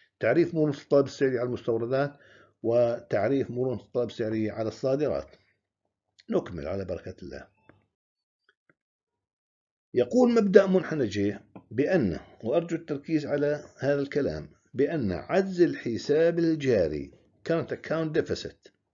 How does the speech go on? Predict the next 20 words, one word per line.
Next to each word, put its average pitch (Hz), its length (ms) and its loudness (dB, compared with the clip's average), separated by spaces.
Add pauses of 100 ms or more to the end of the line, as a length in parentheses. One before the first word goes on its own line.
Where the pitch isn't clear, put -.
(680)
current 151 280 0
account 143 400 -4
deficit، - 320 -10 (120)
عجز 131 300 -2
الميزان 107 400 -2
الجاري 90 300 -8 (380)
من 196 300 4
ميزان 143 320 0
المدفوعات 127 640 -4 (320)
يتراجع، 151 640 2
هذا 202 200 2
العجز 135 260 -4
يتراجع 170 760 0 (300)
في 143 220 -2
حال 185 320 2
تخفيض، 143 600 -6
انخفاض، 170 760 -4 (100)
تخفيض 185 460 -4 (100)
أو 190 100 6
انخفاض 156 460 -6